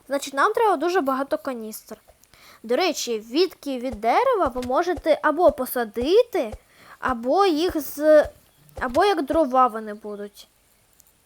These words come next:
Вони будуть так же само, дуже гарно. Ось, я зараз зайця. Та зайця, йди тут сюди, мені м'ясо потрібно.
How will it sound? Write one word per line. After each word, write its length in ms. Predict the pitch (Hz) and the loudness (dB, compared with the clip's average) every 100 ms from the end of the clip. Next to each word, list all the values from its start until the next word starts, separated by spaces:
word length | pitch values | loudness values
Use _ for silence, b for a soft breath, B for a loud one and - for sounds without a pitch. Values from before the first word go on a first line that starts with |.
| _ _ _ _ - B B B B B B B _ _ _ - | _ _ _ _ -20 B B B B B B B _ _ _ -16
Вони 500 | 247 294 349 466 466 | 0 2 4 4 4
будуть 320 | 311 330 403 | 4 2 2
так 160 | 381 - | 0 -2
же 120 | 330 | -4
само, 420 | - 277 240 220 | 0 2 0 -2
дуже 300 | 233 349 349 | -4 0 0
гарно. 400 | 269 254 208 185 - _ _ - - - _ _ - B B B B B B - _ _ | 2 0 -2 -6 -16 _ _ -18 -16 -18 _ _ -18 B B B B B B -20 _ _
Ось, 460 | 302 277 233 - 240 - | 4 4 2 -6 -10 -6
я 180 | 262 269 | -2 0
зараз 340 | 254 269 254 208 | 2 2 0 2
зайця. 420 | 277 415 - 339 | 4 4 2 -4
Та 160 | - | 0
зайця, 300 | 269 330 311 | 6 6 6
йди 140 | 262 320 | 0 -4
тут 240 | 349 285 | -4 -6
сюди, 300 | - 320 302 | -6 -4 -2
мені 260 | 277 269 311 | -2 -4 -4
м'ясо 480 | 285 320 302 - 247 | -2 -2 -2 -6 -6
потрібно. 540 | 233 233 233 208 190 | -8 -12 -14 -14 -16